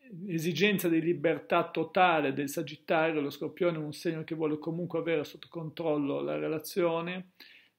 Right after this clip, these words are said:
Ehm, poi questa un po' infedeltà del Sagittario, lo Scorpione non la tollera, eh, ha bisogno di una passionalità costante.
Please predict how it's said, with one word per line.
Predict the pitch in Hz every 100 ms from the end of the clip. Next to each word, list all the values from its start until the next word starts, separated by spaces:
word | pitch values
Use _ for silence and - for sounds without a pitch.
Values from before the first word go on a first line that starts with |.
| -
Ehm, | 175 165 165 160 156 156 151 147 143 139 143 175 208 214 202 _ _ _
poi | 180 180 165
questa | 175 170 180 165 160 147
un | 147 147 143
po' | 175 165 156
infedeltà | 151 147 - 151 156 147 175 165
del | 151 151
Sagittario, | - 160 143 - - 170 160 143 143 139 135 - - _ _
lo | 165
Scorpione | - 165 170 175 160 151
non | 151
la | 151
tollera, | 147 180 165 156 165 180 190 - - - _ _
eh, | 175 165 160 160 156 156 151 147
ha | - 156
bisogno | 160 175 170
di | 160
una | 156 147 147 143 147 -
passionalità | 170 - 170 156 151 147 165 147 135
costante. | - 170 - - 135 123 135 - 147 165